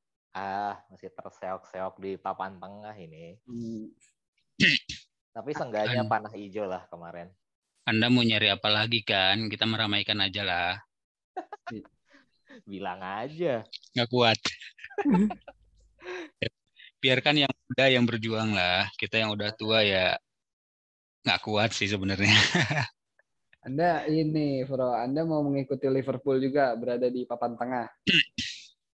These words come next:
Speaker 1: Iyalah, harus selaras kita.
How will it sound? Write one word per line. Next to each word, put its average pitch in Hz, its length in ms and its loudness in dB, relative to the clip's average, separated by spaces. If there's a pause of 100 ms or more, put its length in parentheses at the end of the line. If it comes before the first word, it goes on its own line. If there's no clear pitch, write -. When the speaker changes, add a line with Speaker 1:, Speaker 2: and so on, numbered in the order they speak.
(480)
Speaker 1:
Iyalah, 95 640 -6 (240)
harus 87 320 -12
selaras 90 480 -6
kita. 85 480 -12